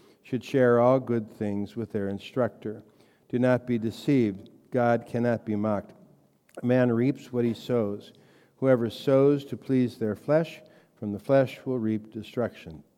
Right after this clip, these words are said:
Whoever sows to please the Spirit, from the Spirit will reap eternal life. Let us not become weary in doing good,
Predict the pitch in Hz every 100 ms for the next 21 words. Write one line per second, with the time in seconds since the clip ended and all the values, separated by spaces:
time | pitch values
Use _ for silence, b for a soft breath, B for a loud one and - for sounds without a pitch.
0 | _ _ _ _ - 123 117 113 123 120
1 | 113 - 110 123 117 104 - 107 - 135
2 | 104 92 B B B _ 117 107 - 147
3 | 120 104 104 120 104 107 107 107 - 98
4 | 92 101 98 90 - b b b b -
5 | 127 120 - 131 143 - 143 - 131 123
6 | 110 127 123 123 123 104 107 120 117 113
7 | 117 98